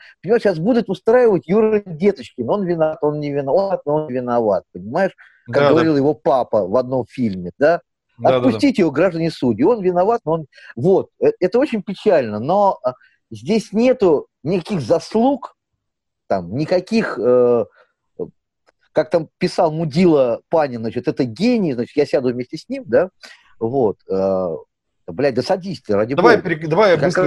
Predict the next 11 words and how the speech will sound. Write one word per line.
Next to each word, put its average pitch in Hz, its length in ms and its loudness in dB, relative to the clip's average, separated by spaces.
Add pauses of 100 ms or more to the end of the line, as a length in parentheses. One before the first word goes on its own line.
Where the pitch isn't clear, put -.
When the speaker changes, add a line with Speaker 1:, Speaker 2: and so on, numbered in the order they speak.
(260)
Speaker 1:
раз 190 160 -2
там 156 120 -2
пусть 175 160 -4
Speaker 2:
переформулирую, 190 580 0
Speaker 1:
повесится. - 180 -14 (240)
Speaker 2:
переформулирую. 170 640 -2
Какие 185 340 -2
бы 202 160 -2
ни 214 240 -2
были 156 260 0
заслуги, 143 920 -2